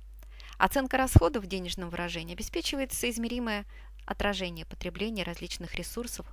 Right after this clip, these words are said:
по направлениям деятельности. Основные возможности программы — это учет и распределение номенклатурных затрат,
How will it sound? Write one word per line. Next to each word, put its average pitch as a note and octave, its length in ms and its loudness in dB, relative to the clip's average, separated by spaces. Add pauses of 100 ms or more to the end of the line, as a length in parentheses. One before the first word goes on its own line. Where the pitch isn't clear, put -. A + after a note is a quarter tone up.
по - 80 -6
направлениям E3+ 720 -6
деятельности. - 760 -10 (500)
Основные B3+ 460 2
возможности B3 560 0
программы — A#3+ 480 0
это G3 160 -4
учет A3 260 -4
и A3+ 40 -2
распределение F#3+ 580 -2
номенклатурных F3+ 680 -4
затрат, F3+ 380 -2